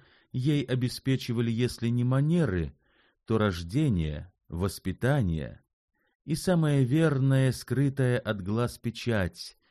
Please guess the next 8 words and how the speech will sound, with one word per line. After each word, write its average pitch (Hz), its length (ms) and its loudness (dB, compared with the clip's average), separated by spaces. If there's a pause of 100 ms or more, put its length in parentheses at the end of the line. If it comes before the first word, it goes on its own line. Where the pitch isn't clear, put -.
(240)
чувство 110 560 -4
собственности. 76 1400 -6 (1400)
Дочь 113 500 0
бетфордширского 98 1000 -2
адвоката 92 720 -4
и 82 160 -4
внучка 85 480 -2
священника, 80 960 -6